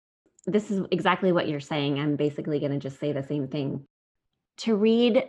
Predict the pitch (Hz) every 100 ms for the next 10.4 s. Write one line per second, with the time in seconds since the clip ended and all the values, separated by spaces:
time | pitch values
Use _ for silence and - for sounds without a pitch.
0 | - - 196 180 180 170 170 165 160 156
1 | - - 165 139 160 160 156 147 139 135
2 | 135 135 139 135 139 - 131 175 196 196
3 | 185 160 160 156 - 151 151 147 143 151
4 | 139 143 139 147 143 151 147 147 135 131
5 | 135 - - _ - 190 156 151 151 143
6 | - 143 147 - 165 151 151 - 139 131
7 | 131 - 139 135 127 131 139 - - -
8 | - 202 220 208 185 - 190 175 165 170
9 | 170 143 - 170 160 147 - 147 139 -
10 | 160 143 139 143